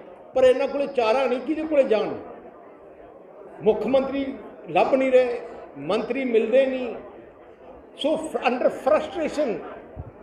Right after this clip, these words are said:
ਇੰਨਾ ਗੁੱਸਾ ਮੈਂ ਦੇਖ ਰਿਹਾ ਇਹਨਾਂ, ਇਹਨਾਂ ਦੇ ਮਨ 'ਚ ਕਿ ਸਾਡੇ ਨਾਲ ਬਹੁਤ ਵੱਡੀ ਠੱਗੀ ਹੋਈ ਹੈ।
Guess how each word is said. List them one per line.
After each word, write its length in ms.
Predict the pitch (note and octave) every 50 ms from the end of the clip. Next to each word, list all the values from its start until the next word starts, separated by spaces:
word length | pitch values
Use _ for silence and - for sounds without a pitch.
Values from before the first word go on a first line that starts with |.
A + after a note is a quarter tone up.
| - - - - - - - - -
ਇੰਨਾ 320 | A#3 C4+ C#4+ D4+ D#4 D#4+
ਗੁੱਸਾ 360 | C4+ G#3 G3+ G3+ - B3+ C#4
ਮੈਂ 140 | C4+ C4+ C4+
ਦੇਖ 280 | A3+ A3+ A#3 A3+ G3 F#3+
ਰਿਹਾ 200 | A3 A#3+ A#3+ A#3+
ਇਹਨਾਂ, 500 | A#3 - G#3 G#3+ G#3 A3 A3 G#3 G#3+ G#3+ - G3
ਇਹਨਾਂ 240 | F#3+ G3 G3+ A3+ G#3
ਦੇ 60 | F3
ਮਨ 200 | E3 E3+ F#3 G3
'ਚ 220 | F#3 - F3 D#3 A#2+ - - - - - - - - -
ਕਿ 60 | -
ਸਾਡੇ 360 | - - - F#3 G3+ G3 A3 A3+
ਨਾਲ 180 | A#3 A3+ A#3
ਬਹੁਤ 320 | A3+ A3+ - - E4 D#4 -
ਵੱਡੀ 280 | G3+ F3 E3 D#3+ F3+
ਠੱਗੀ 340 | - D#3+ D#3+ C#3+ C#3+ D3+ C3
ਹੋਈ 320 | A#2 C3 C#3 B2+ A#2+ A#2+
ਹੈ। 100 | A2 G#2